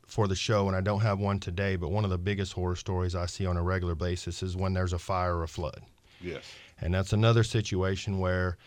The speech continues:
Speaker 1: people are in a panic emergency, you know, situation. They make the phone call. The big guys come out there and they start cleaning up the water and, and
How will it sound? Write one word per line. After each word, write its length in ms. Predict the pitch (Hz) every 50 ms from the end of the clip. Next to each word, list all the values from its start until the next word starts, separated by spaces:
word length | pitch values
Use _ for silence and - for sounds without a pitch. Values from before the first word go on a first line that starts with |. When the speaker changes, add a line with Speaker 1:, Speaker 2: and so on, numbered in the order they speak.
| - - - - - _ _ _ _ _ _ _ -
Speaker 1:
people 280 | - 110 92 101 101
are 60 | 98 101
in 80 | 101
a 80 | 101 95
panic 400 | - - 113 110 107 107 104 -
emergency, 880 | 101 101 101 101 98 98 92 90 - - 107 101 101 98 98 95 95 - - _ _ -
you 80 | 113
know, 120 | 104 95 90
situation. 880 | 87 - - 104 - - 98 101 110 113 113 - - 123 117 113 104 - - - _ _ - - _ - _ - _ -
They 120 | - 98 98
make 260 | 98 101 98 98 87
the 100 | 95 90
phone 260 | - 113 107 107 107
call. 540 | 107 - 120 107 107 104 104 104 104 98 - _ _ - - _ _
The 80 | - 85
big 240 | 82 101 101 95 95
guys 340 | 104 101 101 101 98 98
come 220 | - - 110 101 104
out 240 | 101 101 101 101 -
there 340 | 107 98 95 98 98 95 92
and 120 | 92 90 92
they 100 | 95 92
start 360 | - - - 101 95 92 -
cleaning 320 | - 117 107 104 101 101
up 140 | 101 98 98
the 100 | - 95
water 560 | 92 104 104 104 104 104 104 101 101 98 95
and, 280 | 90 85 85 82 80 -
and 420 | - 95 87 85 82 80 82 80